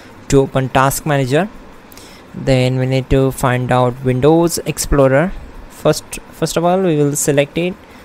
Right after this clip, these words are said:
and then right click on it and simply click on End Task. Then if you get this, uh, you know, taskbar, if not,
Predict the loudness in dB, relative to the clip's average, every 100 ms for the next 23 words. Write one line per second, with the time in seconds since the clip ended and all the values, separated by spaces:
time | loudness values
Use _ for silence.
0 | -14 -6 -4 -2 -2 -2 -4 -4 -4 -4
1 | -4 -2 0 0 -2 -8 -18 -20 -20 -20
2 | -16 -8 -4 -4 -4 -6 -6 -6 -6 -6
3 | -4 -4 -6 -6 -4 -4 -4 -4 -4 -8
4 | -8 -10 -10 -18 -20 -20 -20 -20 -20 -20
5 | -20 -20 -20 -20 -10 -4 -2 -2 -4 -6
6 | -4 2 2 2 2 2 2 0 0 -2
7 | -2 0 0 -2 -2 -2 -4 -4 0 2
8 | 0 0 0 0 -4 -10 -12 -12 -20 -20
9 | -20 -20 -20 -6 -4 -2 0 0